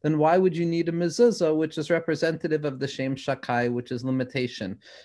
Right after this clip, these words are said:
If there's a light of unity that is so big that it negates all difference, so why can't we live in that place without difference? And we see from the Arizal that Tzaddik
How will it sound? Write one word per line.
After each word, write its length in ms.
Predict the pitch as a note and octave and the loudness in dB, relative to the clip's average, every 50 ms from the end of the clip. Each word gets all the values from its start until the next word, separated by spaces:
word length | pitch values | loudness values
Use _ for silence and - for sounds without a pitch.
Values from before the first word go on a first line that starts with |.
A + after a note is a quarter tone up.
| B2 - | -8 -6
If 140 | C#3+ - | -6 -2
there's 220 | - D#3+ D#3 D3 - | 0 0 2 2 2
a 60 | D#3 | -2
light 400 | C#3 C3+ D3 D#3 F3 F#3+ F#3+ F#3+ | -2 0 0 2 2 2 2 0
of 120 | C#3+ C3+ | -4 -6
unity 540 | C3 C3 C#3 D3+ E3 E3+ E3 D3 C3 A#2+ A#2 | -4 -2 0 0 0 0 -2 0 0 0 0
that 180 | A2 A2+ A2+ A2+ | 0 -2 -2 -2
is 200 | A#2 A#2 - - | -4 -6 -6 -4
so 180 | - D3+ D3+ | -2 -2 -2
big 460 | C#3 A#2+ - D3 D3 D3 C3 A#2+ A#2 A#2 | -2 -2 0 2 2 2 0 0 -2 0
that 180 | A#2 A#2 A#2 | 0 0 0
it 100 | A2+ D#2 | -2 -2
negates 640 | G#2+ A#2+ A#2+ A#2 A#2 C3+ C#3+ D3+ C3 A#2+ - - - | 0 0 0 0 -2 -2 -2 -2 -2 -4 -6 -8 -6
all 220 | - B2+ C#3 C#3+ | -2 0 0 0
difference, 580 | D3 D3 G3 G#3+ G#3 - C#3+ C3 C3 C3+ C3+ - | 0 0 -2 -2 -2 -2 -4 -2 -2 -4 -6 -8
so 160 | - - C#3+ | -4 -4 -2
why 180 | C#3 C#3+ C#3+ | 0 0 -2
can't 300 | D3+ D3 - E3+ D3+ A#2+ | -2 -4 -4 -4 -4 -2
we 120 | C3+ C#3 C3+ | -2 -2 0
live 540 | C#3 C#3 D#3 E3+ D3+ C3 B2 A#2+ A#2 - - _ - - - _ _ - | 2 4 6 6 6 4 4 0 -4 -8 -12 _ -20 -20 -20 _ _ 0
in 100 | C3 C3 | 2 2
that 240 | C#3 C#3+ - - _ | 4 2 0 -2 _
place 300 | - C#3 C3 B2 - - | -2 0 0 0 -2 -4
without 380 | B2 A#2 B2 A#2 A2 F#2+ - | -4 0 2 0 0 0 -4
difference? 600 | - G2+ - - - - - - - - - - _ _ - - - - A#2+ - | -6 -8 -8 -8 -12 -14 -14 -14 -16 -16 -18 -18 _ _ -20 -20 -20 -16 -8 -2
And 320 | D3 D3+ D#3 D#3 D#3 C#3+ | 0 2 2 2 0 0
we 160 | C#3 D#3 D#3 | 0 0 0
see 240 | D3 - - E3 D#3+ | 0 0 -2 -4 -4
from 240 | D#3 - D#3 D3 D3 | -2 -2 -2 0 2
the 60 | D3 | 2
Arizal 600 | C#3+ C#3+ C#3+ B2 A#2 G#2+ G#2+ - A#2+ A#2 C3 B2+ | 2 2 2 2 0 -2 -2 -2 -2 -2 0 0
that 160 | B2+ A#2 - | -2 -2 -2
Tzaddik 440 | - - C#3+ D3 D#3 D3 D3+ C#3 - | -2 -2 0 0 0 0 -4 -4 -6